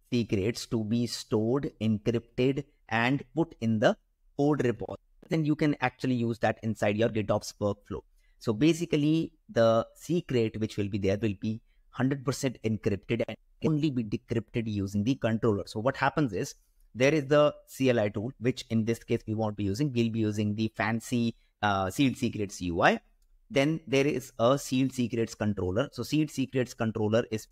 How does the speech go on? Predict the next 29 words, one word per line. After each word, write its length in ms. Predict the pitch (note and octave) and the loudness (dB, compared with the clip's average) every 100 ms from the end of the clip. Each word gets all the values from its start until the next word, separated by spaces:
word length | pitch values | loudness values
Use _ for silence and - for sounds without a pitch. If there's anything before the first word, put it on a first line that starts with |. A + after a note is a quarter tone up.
| _ | _
basically 400 | A2+ G#2+ A#2 A#2 | -8 -2 0 0
the 180 | G#2 G#2+ - | 0 -4 -2
thing 300 | A2 A2+ A#2 - | 0 0 0 0
that 260 | G2+ G2 G2+ | 0 0 -2
will 260 | G#2+ B2 A2 | 0 0 0
decrypt 640 | G#2 A2 - A2+ A#2 A#2+ - | -2 -4 -2 0 2 0 -4
the 140 | G#2+ G#2+ | -4 -4
sealed 320 | - G#2+ G#2 | -2 -2 0
secrets 440 | A2 G#2 G#2+ G#2 - | -4 -2 -2 -4 -4
into 320 | B2 C3+ C#3 | -6 -2 -2
the 160 | C3+ - | -2 -4
equivalent 540 | A2+ - A2 A2 A#2+ | -6 -2 0 2 -2
sealed 300 | B2 G#2+ G2+ | -4 -2 -2
secrets. 440 | - F#2+ A2 - - _ | -4 -8 -6 -6 -8 _
And 380 | F3+ F3+ B2 D3+ - _ _ - | 2 2 2 -2 -4 _ _ -4
even 280 | F3+ F#3+ D#3 | 0 2 2
if 180 | D3+ | 0
you 220 | G#2+ C3+ F#3 | -2 0 2
have 220 | F3 D#3 | 2 0
access 380 | C3 - C3 - | -2 -4 -6 -2
to 120 | B2 | 0
the 60 | |
encrypted 580 | A2 A#2 G#2+ A#2+ - B2 | 2 0 0 -2 -2 -4
secrets, 480 | - G#2+ - A#2+ - | -4 -4 -4 -6 -6
you 120 | B2+ - | -10 -6
cannot 240 | - C#3+ B2+ | -2 0 0
decrypt 380 | A#2+ A#2 G2+ A2+ | -4 -4 -4 -6
it. 140 | - | -6
Only 500 | A#2+ C#3 E3 B2+ G#2+ | -2 0 2 0 -4